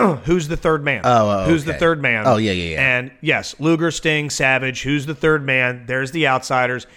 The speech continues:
Speaker 1: Here comes Hogan, make the save. Oh my
Speaker 2: Right.
Speaker 1: God, drops the leg. N W O is formed. What people gloss over about that time, and Cena has gone through it and came in on the other side of it. The Rock, like you said,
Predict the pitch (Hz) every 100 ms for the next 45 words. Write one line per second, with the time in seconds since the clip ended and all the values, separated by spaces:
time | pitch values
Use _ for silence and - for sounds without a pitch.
0 | - - 147 180 180 156 147 143 143 147
1 | 147 143 151 - 147 135 - 131 131 123
2 | 120 113 110 127 120 - 131 120 117 113
3 | 110 113 117 113 107 104 185 165 85 -
4 | _ _ _ _ 160 208 - 233 - 330
5 | 233 208 180 - 196 220 123 - - 147
6 | 147 151 147 123 160 202 143 - _ _
7 | _ _ 160 147 139 131 127 135 _ _
8 | 127 - 185 180 175 156 139 156 151 147
9 | 143 151 196 156 143 139 131 117 107 -
10 | 85 80 80 139 - _ _ _ 139 147
11 | 120 123 139 - - 135 127 147 131 131
12 | 127 156